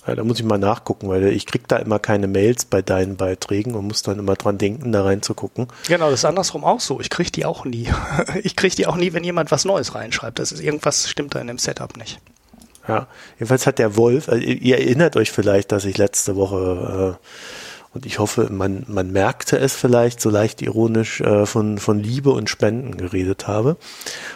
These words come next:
Speaker 1: Und dann hat der liebe Wolf <laughs> einen, einen alten Artikel von mir ausgegraben,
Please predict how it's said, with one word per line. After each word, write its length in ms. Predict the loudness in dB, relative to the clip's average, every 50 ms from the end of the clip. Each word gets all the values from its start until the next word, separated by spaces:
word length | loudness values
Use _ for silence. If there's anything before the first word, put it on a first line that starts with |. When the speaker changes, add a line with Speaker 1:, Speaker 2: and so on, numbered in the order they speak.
| -16 -10 -6
Speaker 1:
Und 180 | -4 0 2
dann 320 | 2 2 4 2 0 -2 -4 -6 -12 -18 -16 -16 -16 -16 -14 -14 -14 -14 -14 -14 -14 -14 -14 -14 -14 -16 -18 -20 -4 -2
hat 160 | -2 2 4
der 100 | 2 4
liebe 300 | 4 4 4 4 4 6
Wolf 520 | 6 8 8 8 6 4 2 0 -2 -2 -2 0 0 0 0 0 0 -2 -2 -4 -4 -4
<laughs> 540 | -4 -4 -2 -4 -6 -2 0 -2 -2 0
einen, 300 | -2 -2 -2 -4 -8 -10 -12 -14 -16 -16 -16 -14 -8 -2
einen 100 | 0 2
alten 280 | 2 2 0 0 0
Artikel 380 | 0 0 0 -2 -2 -2 -2 -2
von 200 | -2 -4 -4 -4
mir 160 | -4 -4 -2
ausgegraben, 800 | -2 -2 -2 -2 -2 -4 -4 -6 -4 -2 -2 -2 -2 -2 -6 -8